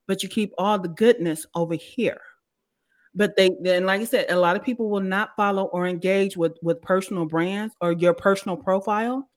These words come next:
because they feel like at some point you're going to try to sell them. But you, this is where all the magic happens, because they can actually hear you,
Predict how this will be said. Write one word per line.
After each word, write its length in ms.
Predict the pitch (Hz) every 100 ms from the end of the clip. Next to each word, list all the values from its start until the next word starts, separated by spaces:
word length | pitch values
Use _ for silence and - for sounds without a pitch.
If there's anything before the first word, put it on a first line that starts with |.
| _ _ _
because 280 | 214 208 208
they 80 | 196
feel 260 | 190 220 226
like 220 | 202 196
at 120 | 175
some 220 | - 190
point 260 | 190 185 165
you're 140 | 165 160
going 240 | 165 170
to 80 | 180
try 240 | - 165 160
to 140 | 156
sell 360 | - 160 160 156
them. 260 | - 220 - _ _ _ _ _ 170
But 220 | 190 - - 160
you, 280 | 180 214 220
this 260 | 175 226 269
is 120 | 240
where 200 | 220 185
all 140 | 190
the 80 | 190
magic 360 | 185 196 220 -
happens, 320 | 170 151 160
because 420 | 180 190 175 175 160
they 180 | 180 196
can 160 | 226 180
actually 360 | 190 - 170
hear 300 | 165 202 202
you, 400 | 233 233 247 254